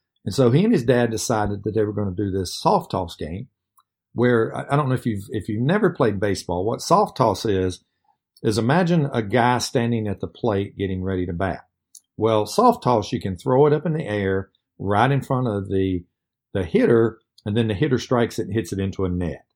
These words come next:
or they hit it into a batting cage, or if you're doing it in an open field, they hit it out in the field. And that's right in front of them.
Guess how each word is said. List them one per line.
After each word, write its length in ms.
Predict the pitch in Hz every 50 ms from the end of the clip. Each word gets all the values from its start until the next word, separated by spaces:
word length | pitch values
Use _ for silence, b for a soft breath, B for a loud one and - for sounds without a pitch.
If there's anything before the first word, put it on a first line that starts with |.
| _ _ _ _ _ _ _ _
or 160 | - 107 110
they 100 | 107 107
hit 160 | 107 123 120 107
it 40 |
into 200 | 104 95 101 101
a 60 | 92 85
batting 320 | 87 92 90 87 82 80
cage, 320 | 85 95 80 80 87 -
or 80 | 107 117
if 100 | 113 -
you're 100 | 123 110
doing 200 | 104 123 131 127
it 60 | 120
in 60 | 117
an 60 | 113 113
open 260 | 117 107 - 104 90
field, 240 | - - 113 104 95
they 80 | 90
hit 120 | 90 110 101
it 100 | 92 95
out 160 | 98 92 87
in 60 | 87
the 60 | 85
field. 260 | - - 156 117 - - _ _ _ _ _ _ _ _ _ _ _ _ _ _ -
And 100 | - 117
that's 180 | 127 139 127 -
right 120 | 127 107
in 80 | 101 95
front 180 | - - 95 90
of 60 | 95
them. 80 | -